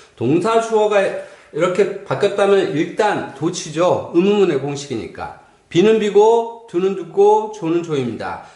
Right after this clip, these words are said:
So am I, so I, am I, so, so I am, so can I, so I can. 각각 be, do, so is he, so are they, 어, so they are, so you are, so he is. 다 좋습니다.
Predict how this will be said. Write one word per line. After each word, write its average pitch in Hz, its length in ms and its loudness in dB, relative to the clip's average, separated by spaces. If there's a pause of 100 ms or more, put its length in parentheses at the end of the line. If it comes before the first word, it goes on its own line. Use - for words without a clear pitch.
So 220 400 4 (100)
am 175 200 -2
I, 190 400 2 (320)
so 220 280 2
I, 180 340 2
am 180 160 -4
I, 190 360 0 (140)
so, 202 240 2 (160)
so 202 240 0
I 175 220 2
am, 185 320 0 (260)
so 240 420 2
can 196 280 0
I, 202 500 2
so 214 220 -2
I 165 260 0
can. - 480 -2
각각 - 800 -4
be, 180 640 -10
do, 190 320 -4
so 202 240 4
is 170 280 -2
he, 202 320 -2
so 196 520 2
are 151 220 -2
they, 190 420 0 (460)
어, 120 240 0
so 196 420 2
they 180 260 0
are, 185 160 0
so 208 220 2
you 185 280 0
are, 185 140 2
so 208 240 0
he 202 380 -4
is. - 220 -8
다 - 280 -6
좋습니다. 185 960 -2